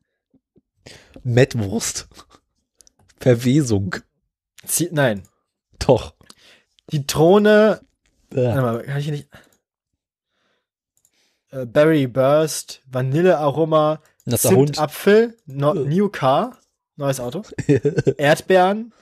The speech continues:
Speaker 1: Aha.
Speaker 2: Wurzeln, also Roots, weiß ich nicht, was das ist. Pfirsich, Rose und Himbeere. Anti-Stress.
Speaker 1: Also Gras.
Speaker 2: Kirsche, weiß ich nicht.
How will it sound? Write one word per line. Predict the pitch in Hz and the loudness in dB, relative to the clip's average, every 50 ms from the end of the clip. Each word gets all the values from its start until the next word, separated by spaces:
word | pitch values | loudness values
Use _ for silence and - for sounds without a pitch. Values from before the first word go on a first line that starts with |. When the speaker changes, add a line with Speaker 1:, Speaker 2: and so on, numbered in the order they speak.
| _ _ _ _ _ _ _ - | _ _ _ _ _ _ _ -4
Speaker 1:
Aha. | 120 117 117 113 113 117 120 131 131 | -2 0 0 2 2 0 0 2 2
Speaker 2:
Wurzeln, | 170 208 226 220 - - - 156 143 143 147 185 233 180 | 4 2 2 2 -2 -2 0 0 2 2 0 0 -2 -2
also | 143 139 135 135 131 | -2 -2 0 0 0
Roots, | 127 123 127 170 185 170 196 202 - - - - | -2 -2 -4 -4 -4 -4 -6 -8 -8 -10 -8 -6
weiß | 127 135 131 | -6 -6 -4
ich | 147 147 | -4 -6
nicht, | 147 | -6
was | 143 131 | -6 -6
das | 151 180 190 - | -6 -8 -10 -10
ist. | _ _ _ _ _ _ _ _ _ _ _ | _ _ _ _ _ _ _ _ _ _ _
Pfirsich, | - - - 196 202 202 190 180 202 240 240 233 - - _ _ _ _ _ _ _ _ _ _ _ - | -14 -6 0 0 2 2 4 2 2 2 0 -2 -6 -14 _ _ _ _ _ _ _ _ _ _ _ -8
Rose | 117 120 143 202 240 247 214 214 233 226 | -4 0 2 2 4 4 4 4 4 4
und | 196 175 185 185 175 165 | 4 4 2 0 0 0
Himbeere. | 156 208 240 214 165 143 131 123 131 170 233 285 _ _ _ _ _ _ _ _ _ _ _ _ _ _ _ _ _ _ _ _ _ _ _ _ _ _ _ _ _ _ _ _ _ _ _ _ - | -2 -2 0 0 0 0 0 0 0 -2 -4 -4 _ _ _ _ _ _ _ _ _ _ _ _ _ _ _ _ _ _ _ _ _ _ _ _ _ _ _ _ _ _ _ _ _ _ _ _ -8
Anti-Stress. | 135 147 165 185 - - - 175 165 156 - - - 151 143 156 147 135 - - - - - - _ _ _ _ _ _ _ _ _ _ _ _ _ _ _ _ _ _ _ _ | -2 -2 -2 -2 -2 -6 -6 -6 -4 -4 -6 -8 -8 -2 2 2 2 2 2 -2 -8 -8 -10 -14 _ _ _ _ _ _ _ _ _ _ _ _ _ _ _ _ _ _ _ _
Speaker 1:
Also | - 123 123 123 | -2 0 0 0
Gras. | 117 - 117 120 113 110 104 - | 0 2 2 4 4 4 2 2
Speaker 2:
Kirsche, | - 151 160 180 220 208 _ _ _ _ _ _ _ _ _ _ _ | 0 0 2 0 0 -4 _ _ _ _ _ _ _ _ _ _ _
weiß | - - 143 131 120 104 | -16 -10 -8 -8 -8 -8
ich | 104 - | -12 -16
nicht. | 110 101 - _ | -16 -18 -18 _